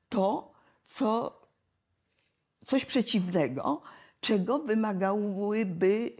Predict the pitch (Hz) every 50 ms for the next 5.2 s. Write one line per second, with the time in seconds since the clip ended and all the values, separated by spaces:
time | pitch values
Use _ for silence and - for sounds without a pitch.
0 | - - - 180 196 202 202 208 214 220 220 220 208 185 196 208 202 - - _
1 | _ _ - - - - - 170 175 175 180 180 - 190 190 185 190 - - -
2 | - - - - - 160 175 190 196 202 196 202 233 233 - - - - - -
3 | - - 165 - 143 170 - - 175 190 185 196 190 190 202 202 214 214 190 208
4 | 202 202 202 185 180 185 180 185 190 185 - - 165 165 165 151 147 156 - -
5 | - - - - -